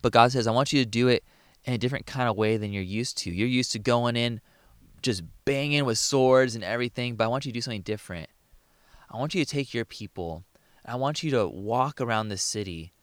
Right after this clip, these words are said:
every day for a week, quietly. No swords out, no nothing. But on the last day, I want you to walk around a few more times. I want you to yell at the top of your voices.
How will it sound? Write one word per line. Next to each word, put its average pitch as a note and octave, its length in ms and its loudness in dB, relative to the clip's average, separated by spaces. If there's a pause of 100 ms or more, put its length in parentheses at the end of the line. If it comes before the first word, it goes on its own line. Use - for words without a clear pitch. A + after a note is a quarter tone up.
(380)
every B2+ 400 -2
day F#2+ 520 -4 (320)
for G2 300 -8
a F2 80 -6
week, E2+ 480 -14 (800)
quietly. F2+ 800 -2 (880)
No A2+ 240 0
swords E2 520 -6
out, D#2 300 -16 (400)
no G#2 180 -4
nothing. F2+ 580 -10 (680)
But C3 80 -2
on C#3+ 60 0
the C#3 100 4
last D3 360 4
day, A#2+ 60 2
I A2+ 40 2
want B2 140 -2
you B2+ 80 0
to A2+ 40 -2
walk C3+ 340 2
around C3 240 2
a A#2+ 60 -6
few C3 200 -6
more B2+ 200 -4
times. B2 440 0
I - 80 -4
want B2 220 -6
you C3+ 80 -4
to A2+ 80 -4
yell B2+ 560 4
at C#3 100 6
the A#2+ 80 -10
top A#2+ 260 0
of B2+ 60 -4
your A#2 100 0
voices. G#2+ 640 -4